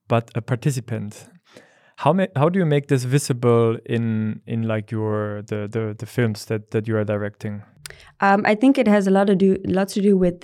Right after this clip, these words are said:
Speaker 2: emotion. Um, I think, um,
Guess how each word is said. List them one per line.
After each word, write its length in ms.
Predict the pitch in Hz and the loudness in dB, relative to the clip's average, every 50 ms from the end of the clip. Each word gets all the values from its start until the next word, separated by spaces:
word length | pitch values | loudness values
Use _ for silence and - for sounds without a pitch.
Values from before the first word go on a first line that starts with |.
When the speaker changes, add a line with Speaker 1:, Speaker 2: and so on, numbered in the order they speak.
| - | -4
Speaker 2:
emotion. 440 | - 180 180 165 165 185 - 269 320 427 - - _ _ _ _ _ _ _ _ _ _ - | 0 2 2 2 2 0 0 0 0 0 -2 -6 _ _ _ _ _ _ _ _ _ _ -4
Um, 580 | - 196 190 190 190 190 190 196 196 196 202 - - | -2 0 2 2 2 2 2 2 0 0 0 0 0
I 160 | - 202 196 | 0 0 0
think, 540 | 196 196 - 214 208 202 202 202 196 196 - - - | -2 0 0 2 2 4 2 0 -2 -6 -12 -12 -8
um, 680 | 202 196 196 190 190 190 190 190 185 185 180 180 180 | -6 -4 -2 -2 0 0 0 0 -2 -2 -4 -6 -8